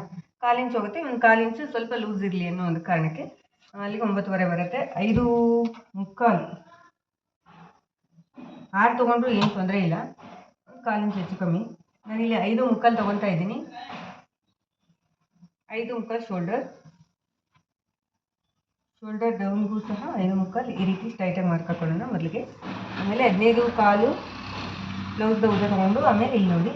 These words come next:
ಐದು ಮುಕ್ಕಾಲು ಈ ರೀತಿ ಹಾಕೋಬೇಕಾಗತ್ತೆ. ಅಂದ್ರೆ ಸ್ಕ್ವೇರ್ ಶೇಪ್ ನೀಟಾಗಿ ಲೈನ್‌ಗೆ ಬರ್ಲಿ ಅಂತ. ಹಾಗೆ ಒಂದು ಅಂದಾಜ್ ಮೇಲೆ ಹಾಕಿದ್ರೆ ಕಾಲು ಇಂಚ್ ಹೆಚ್ಚು ಕಮ್ಮಿ, ಹೆಚ್ಚು ಕಮ್ಮಿ ಆಗುತ್ತೆ. ಅದಕ್ಕೋಸ್ಕರ ಸ್ಟ್ರೈಟಾಗಿ ಲೈನ್ ಹಾಕೊಳ್ಳೋದು ಬೆಟರ್.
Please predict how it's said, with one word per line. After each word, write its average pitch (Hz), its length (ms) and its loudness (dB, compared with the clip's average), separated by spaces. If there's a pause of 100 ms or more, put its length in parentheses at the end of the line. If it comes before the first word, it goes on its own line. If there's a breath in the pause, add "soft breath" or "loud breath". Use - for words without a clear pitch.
(100)
ಐದು 220 240 6
ಮುಕ್ಕಾಲು 208 420 4 (880)
ಈ 185 100 -2
ರೀತಿ 175 240 -2 (540)
ಹಾಕೋಬೇಕಾಗತ್ತೆ. 165 720 -14 (2500)
ಅಂದ್ರೆ 202 180 -10
ಸ್ಕ್ವೇರ್ 240 320 2
ಶೇಪ್ - 200 0
ನೀಟಾಗಿ 202 440 0
ಲೈನ್‌ಗೆ 175 480 2 (100)
ಬರ್ಲಿ 165 360 2
ಅಂತ. 165 200 -4 (760)
ಹಾಗೆ 226 220 -4
ಒಂದು 262 200 0
ಅಂದಾಜ್ 233 280 4
ಮೇಲೆ 240 180 4
ಹಾಕಿದ್ರೆ 226 320 4
ಕಾಲು 202 200 8
ಇಂಚ್ 220 220 2
ಹೆಚ್ಚು 185 240 -2
ಕಮ್ಮಿ, 190 280 2
ಹೆಚ್ಚು 175 200 -2
ಕಮ್ಮಿ 180 200 2
ಆಗುತ್ತೆ. 160 440 0
ಅದಕ್ಕೋಸ್ಕರ 175 680 -4 (1300)
ಸ್ಟ್ರೈಟಾಗಿ 202 500 -2
ಲೈನ್ 180 380 2
ಹಾಕೊಳ್ಳೋದು 185 440 -2
ಬೆಟರ್. 175 280 0